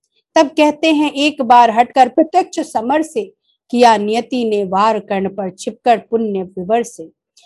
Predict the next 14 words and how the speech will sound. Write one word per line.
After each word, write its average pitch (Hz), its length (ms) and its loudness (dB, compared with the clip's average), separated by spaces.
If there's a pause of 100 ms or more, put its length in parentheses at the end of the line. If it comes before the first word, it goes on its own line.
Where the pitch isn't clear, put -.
(160)
व्रत 202 280 -6
का 202 140 -4
निकष 185 520 -8
दान 202 380 -4
था, 160 260 -14 (300)
अब 196 220 -10
की 240 100 -2
चढ़ी 185 360 -4
निकष 185 360 -4
पर 233 240 0
काया, 165 420 -12 (400)
कठिन 262 320 0
मूल्य 220 360 -2
मांगने 196 640 -2